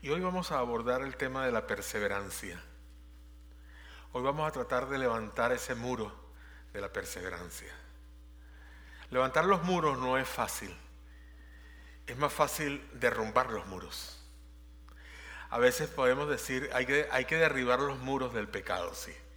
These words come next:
es cierto. Los muros que nos estorban, los muros que no nos hacen avanzar. Pero también tenemos que levantar muros que nos protejan,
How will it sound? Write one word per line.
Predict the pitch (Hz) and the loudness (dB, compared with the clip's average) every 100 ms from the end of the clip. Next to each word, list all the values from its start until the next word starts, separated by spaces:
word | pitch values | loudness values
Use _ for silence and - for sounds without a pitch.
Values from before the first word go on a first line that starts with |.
| - | -10
es | 98 | -10
cierto. | - 95 82 - - - - - - - - | -8 -10 -10 -14 -18 -18 -18 -16 -16 -14 -8
Los | 107 | -6
muros | 110 117 | -4 -4
que | 123 135 | -2 -2
nos | 117 | -2
estorban, | 104 - 113 101 92 87 - - - - - - | -6 -2 0 0 -6 -10 -16 -20 -18 -18 -18 -14
los | - 120 | -10 -6
muros | 117 127 | -4 -4
que | 123 | -2
no | 117 | -4
nos | 120 120 | -4 -6
hacen | - - - 123 98 | -6 -4 -2 -4 -4
avanzar. | 92 92 - 92 - - - - - - - - - - - | -6 -6 -8 -10 -12 -18 -20 -20 -20 -20 -18 -20 -20 -20 -10
Pero | - 120 | 4 6
también | 127 123 131 | 6 4 2
tenemos | 156 151 156 | 2 2 2
que | 156 | 4
levantar | 135 117 117 127 | 6 6 6 2
muros | 127 135 143 | 2 -2 -2
que | 143 | -4
nos | 110 | -6
protejan, | - 104 - - 95 | 0 0 0 -4 -6